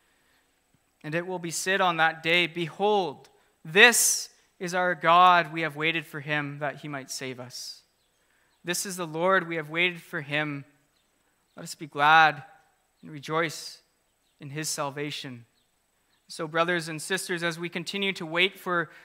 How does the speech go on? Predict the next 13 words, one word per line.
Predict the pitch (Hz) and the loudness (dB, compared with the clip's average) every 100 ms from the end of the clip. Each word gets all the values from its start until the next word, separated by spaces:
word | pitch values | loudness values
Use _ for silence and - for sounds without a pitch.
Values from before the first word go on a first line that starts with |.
| _ | _
the | 175 | -12
coming | - 185 185 190 180 | -2 2 2 2 2
of | 170 151 - _ - | 2 0 -14 _ 2
our | 165 | 2
Lord | 160 170 190 180 | 2 0 2 0
Jesus | 170 160 156 - | -4 -8 -10 -8
Christ, | - 180 185 - - - _ _ _ _ _ _ _ | 4 6 6 2 -10 -16 _ _ _ _ _ _ _
we | 170 | -12
can | 185 170 | -10 -8
continue | 190 170 - 202 202 196 | -8 -10 -8 -2 0 0
to | 180 | -4
pray | - 190 196 202 | -2 4 8 8
with | 185 170 | 4 -2